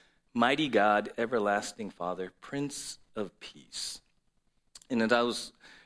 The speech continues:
reflecting on this passage in light of Christmas, and really in light of this last year, maybe year and a half, with the whole pandemic and kind of the upheaval and the turmoil globally,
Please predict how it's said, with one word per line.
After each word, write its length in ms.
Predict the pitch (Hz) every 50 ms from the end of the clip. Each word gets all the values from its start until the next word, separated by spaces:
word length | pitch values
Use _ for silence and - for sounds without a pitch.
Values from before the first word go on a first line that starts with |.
| _ _
reflecting 460 | - 113 - 135 127 127 - 131 120
on 120 | 117 113 110
this 220 | 104 101 - - - _
passage 640 | - - 131 127 127 - - 107 101 101 98 -
in 380 | 104 98 101 104 98 98 98 95
light 160 | 101 95 95
of 100 | 90 -
Christmas, 600 | - - 156 147 - - 139 131 131 123 - -
and 140 | 165 151 160
really 220 | 214 262 311 294
in 120 | 196 95 92
light 220 | 90 92 101 107
of 140 | 104 85 -
this 260 | - - - - - - _ _ _ _ _ _ _ _ _ _ _ _
last 440 | 85 87 95 104 - - - - -
year, 240 | 85 90 104 104 92
maybe 200 | 87 101 127 139
year 160 | 120 131 135
and 100 | 107 78
a 40 | 73
half, 420 | 78 87 85 87 85 80 - -
with 100 | - -
the 80 | - -
whole 160 | - 95 90
pandemic 720 | - - - 98 87 82 76 82 82 87 87 85 82 - -
and 160 | 76 76 - _ - _ _ _ _ _ - - - - _ _ _ _ _ _ _
kind 180 | - - 120
of 100 | 123 110
the 180 | 90 90 90 90
upheaval 680 | - 104 104 - - - 113 107 104 104 104 107 104
and 80 | 95 85
the 80 | 78
turmoil 720 | - - - - 101 101 101 98 98 98 101 101 98 95 - - _
globally, 540 | - 85 82 95 101 95 98 92 92 92 90